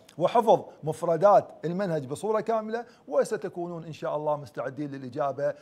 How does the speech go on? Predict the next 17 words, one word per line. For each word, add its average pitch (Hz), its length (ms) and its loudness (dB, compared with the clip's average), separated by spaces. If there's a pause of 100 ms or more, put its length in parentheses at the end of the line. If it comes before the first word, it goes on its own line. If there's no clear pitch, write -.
(160)
عن 165 200 -6
كل 254 280 -8
سؤال 180 360 -4
بأي 185 340 -6
صيغة 185 680 -6
طرح. 165 260 -2 (340)
فإذا 226 400 4 (260)
عدد 196 360 2
أنواع 190 280 0
التضخم. 180 560 -2 (120)
التضخم 196 480 -2
الأول 185 260 0
طلبتنا 175 420 -2
الأعزاء 165 380 0
هو 160 180 -2
التضخم 156 480 -6
المفتوح. 151 480 -6